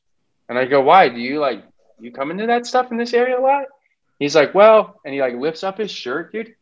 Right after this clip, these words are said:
He literally had a bandage on. He goes, "I got shot two weeks ago around this area."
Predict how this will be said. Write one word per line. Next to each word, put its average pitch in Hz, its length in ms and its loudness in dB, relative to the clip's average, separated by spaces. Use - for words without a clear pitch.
He 214 160 -4
literally 240 360 4
had 233 120 6
a 208 40 2
bandage 170 580 2
on. 110 220 -4
He 139 80 -10
goes, 151 120 0
"I 160 80 2
got 170 180 4
shot 165 440 0
two 135 120 -14
weeks 135 260 -14
ago 107 480 -6
around 117 320 -4
this 107 300 -16
area." 95 400 -8